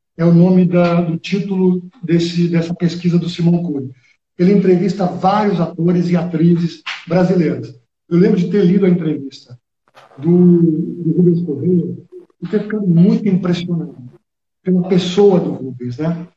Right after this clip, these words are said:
E aí, eis que eu tô fazendo a minha primeira peça da faculdade,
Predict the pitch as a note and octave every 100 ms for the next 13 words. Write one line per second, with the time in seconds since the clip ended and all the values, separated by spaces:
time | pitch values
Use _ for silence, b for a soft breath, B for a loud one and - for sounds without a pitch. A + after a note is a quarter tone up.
0 | _ _ _ _ - - A#3 D4 A3 A#3+
1 | - - _ _ _ _ _ _ _ _
2 | - A3 G3 G#3+ F#3+ F#3+ G3 D#3+ E3+ F3
3 | F#3 - F#3 F#3 B3 A3+ - F3+ E3+ D#3
4 | D#3 - E3+ G#3 F3 E3 F3+ -